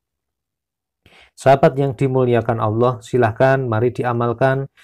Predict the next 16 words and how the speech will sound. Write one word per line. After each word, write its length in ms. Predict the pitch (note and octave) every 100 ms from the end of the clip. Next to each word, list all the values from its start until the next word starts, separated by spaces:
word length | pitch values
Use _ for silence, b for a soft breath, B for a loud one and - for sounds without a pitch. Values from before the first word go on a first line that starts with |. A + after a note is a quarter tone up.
| b _
Barang 320 | B2 A#2+ B2
siapa 480 | A#2 C3+ B2+ - C3+
yang 320 | B2+ A#2+ A#2
memang 480 | C#3+ C#3 C#3 C#3 C3
sedang 560 | A#2 C3+ - C#3+ C3+
membutuhkan 640 | C3 B2 A#2+ B2+ C3 C3+ B2+
pertolongan, 800 | B2+ A#2+ C3+ C3 C3 C#3 C#3 C#3+ b b -
maka 480 | C3 C3 A#2+ C#3 C3
jadikan 640 | - A#2+ C#3 C#3 B2 B2
Al-Quran 880 | - C3+ B2 - C3+ - C#3+ C#3 A2+
sebagai 720 | - C#3 - A2+ A2 C#3 B2+ F#2+
hudal 560 | C#3 C3 - C3+ C3+ C3
lil 240 | B2+ B2
muttaqin, 640 | A#2+ A2 G#2+ G#2 A2+ G2+ _ _ b b
sebagai 560 | - D#3+ - A#2+ D3+ C#3+
petunjuk, 640 | C#3+ - D3+ C#3 A#2+ -